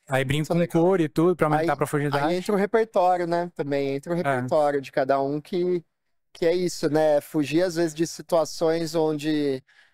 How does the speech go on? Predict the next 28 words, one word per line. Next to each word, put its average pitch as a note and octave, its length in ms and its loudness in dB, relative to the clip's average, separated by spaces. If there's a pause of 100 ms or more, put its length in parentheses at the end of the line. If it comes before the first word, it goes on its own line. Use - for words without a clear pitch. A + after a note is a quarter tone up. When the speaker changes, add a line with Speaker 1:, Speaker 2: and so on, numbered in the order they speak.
(140)
Speaker 2:
é, B2+ 140 2
outros C#3+ 240 0
fotógrafos D3+ 440 0
pediriam, E3 580 0
né? D#3 140 0
"Não, E3 180 0
limpa D#3+ 380 0
aquilo C#3+ 300 -2
lá, D#3 440 0
tira E3+ 300 0
aquilo D#3 320 -2
lá, D3 260 2
que - 140 -6
eu D#3+ 100 0
não, D#3 300 0 (280)
não D3 140 -2
posso D#3+ 380 0
expor D#3+ 360 0
aquilo." E3 520 0
Você F3 320 -2
vai E3+ 180 2
resolver E3 380 -2
de D#3+ 80 -8
uma E3 140 0
maneira D#3 380 2
ali D3 140 0
muito E3 260 -4
mais E3+ 320 -2